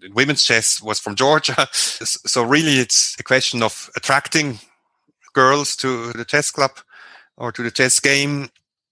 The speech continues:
I, I'm, I'm struggling a bit with chess. There is, o-, of course, there's this kind of separation. We have, uh, also in Switzerland, there's the Schachverband, and then there's the Women's Chess F-, Verband,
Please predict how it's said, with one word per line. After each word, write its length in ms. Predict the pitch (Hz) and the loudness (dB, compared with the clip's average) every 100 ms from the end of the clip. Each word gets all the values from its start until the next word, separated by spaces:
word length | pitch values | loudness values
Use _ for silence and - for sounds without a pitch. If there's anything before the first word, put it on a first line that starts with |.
| _ _ _ - | _ _ _ -4
I, 240 | 139 139 110 | 0 0 0
I'm, 140 | 156 160 | 0 0
I'm 100 | 156 | 0
struggling 380 | - 160 160 156 | 2 2 2 0
a 60 | 151 | 0
bit 160 | 139 - _ _ - | 0 -2 _ _ -6
with 140 | 135 - | -4 0
chess. 340 | 147 151 - | 2 2 2
There 220 | 139 127 | 2 2
is, 380 | 135 139 - - - _ _ _ _ - | 2 4 2 2 -6 _ _ _ _ -12
o-, 160 | 117 - | -10 -6
of 140 | 117 | -6
course, 200 | - 139 - | -4 -2 0
there's 180 | 123 - | 0 0
this 200 | 107 - | -2 0
kind 220 | 131 113 | 0 0
of 60 | |
separation. 800 | - 117 - 123 147 170 - 170 135 | 0 0 4 4 4 2 -2 -2 0
We 100 | 123 | 2
have, 260 | 117 113 | 2 2
uh, 360 | 110 107 101 101 | 2 2 0 -2
also 280 | 113 110 - | -4 -4 -2
in 40 | 95 | -2
Switzerland, 760 | 175 - 175 170 180 - - - _ _ _ _ _ - | 0 0 2 2 2 -2 -6 -8 _ _ _ _ _ -6
there's 300 | 120 113 - | -2 -2 -2
the 360 | 110 104 98 95 | 0 2 0 0
Schachverband, 1160 | - 151 - - 151 147 143 151 151 135 - - - - - - | 0 0 0 -4 0 4 4 2 -2 -6 -10 -14 -20 -20 -20 -10
and 120 | 113 | -6
then 160 | 107 110 | -2 0
there's 240 | 107 104 | 0 -2
the 100 | - 98 | -4 0
Women's 720 | 131 180 175 160 - - - 110 117 | 2 4 4 4 2 0 -4 -12 -4
Chess 500 | 147 139 - - - | 0 2 2 0 -4
F-, 200 | 120 - - _ - - | -12 -18 -20 _ -16 -8
Verband, 520 | 131 127 127 131 127 | -2 2 2 2 -6